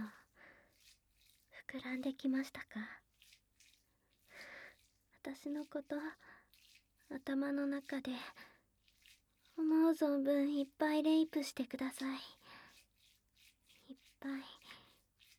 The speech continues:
シコシコしてください。おちんちん握って、がっつりしごいていいですよ。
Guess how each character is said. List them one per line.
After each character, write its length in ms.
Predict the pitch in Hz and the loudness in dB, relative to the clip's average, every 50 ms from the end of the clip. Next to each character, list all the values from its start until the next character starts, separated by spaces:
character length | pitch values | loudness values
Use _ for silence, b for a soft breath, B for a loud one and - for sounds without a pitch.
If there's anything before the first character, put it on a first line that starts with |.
| _ _ _ _ _ _ _ _ _ _ _ _ _ | _ _ _ _ _ _ _ _ _ _ _ _ _
シ 160 | - - - - | -20 -18 -14 -12
コ 140 | - 262 | -12 -12
シ 140 | 262 - - | -12 -12 -10
コ 120 | - 254 240 | -8 -8 -8
し 140 | - - | -10 -12
て 100 | - 233 | -14 -14
く 140 | 220 - 226 | -12 -10 -10
だ 80 | 226 220 | -10 -12
さ 60 | - - - - - - - - _ b b b b b b b _ - - _ _ _ _ _ _ _ _ _ _ _ _ _ _ _ _ _ _ _ _ _ _ _ _ _ _ - - - | -12 -16 -18 -18 -18 -18 -20 -20 _ b b b b b b b _ -20 -20 _ _ _ _ _ _ _ _ _ _ _ _ _ _ _ _ _ _ _ _ _ _ _ _ _ _ -14 -10 -8
い。 40 | 247 | -8
お 40 | |
ち 240 | 240 - - 262 254 | -8 -4 -2 0 0
ん 80 | 240 240 | 0 -2
ち 160 | - - 233 | -2 0 0
ん 100 | 226 214 | 0 2
握 260 | 214 214 214 226 226 | 0 0 0 0 -2
っ 20 | 220 - - | -4 -6 -8
て、 100 | - 226 - - B B B B B B B B B _ _ _ _ _ _ _ _ _ _ _ - - - _ _ _ _ _ - - | -8 -8 -8 -10 B B B B B B B B B _ _ _ _ _ _ _ _ _ _ _ -20 -20 -20 _ _ _ _ _ -4 -4
が 80 | 226 220 | -4 -4
っ 60 | - _ _ _ _ _ - | -6 _ _ _ _ _ -20
つ 200 | - - 269 269 | -6 -2 -2 0
り 120 | 269 262 | 0 -2
し 240 | 247 - - - 220 | -4 -4 -8 -8 -6
ご 180 | 208 208 220 220 | -2 0 0 0
い 80 | 220 | 0
て 140 | - - 214 | -2 -6 -8
い 260 | 202 202 208 214 226 | -6 -4 -4 -4 -4
い 40 | 226 | -6
で 120 | - 214 | -8 -12
す 160 | - - - 214 | -12 -8 -6 -6
よ。 80 | 196 | -6